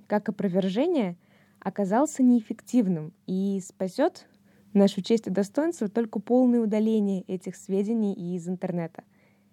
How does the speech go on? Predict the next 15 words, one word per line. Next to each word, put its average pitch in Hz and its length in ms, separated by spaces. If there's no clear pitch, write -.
И 196 60
что 240 220
делать 208 260
в - 80
такой 180 240
ситуации? - 520
Конституционный 269 760
суд 311 320
разъяснил, 226 600
что 185 440
если 220 320
сведения 220 500
уже 196 260
признаны 196 500
недостоверными, 180 920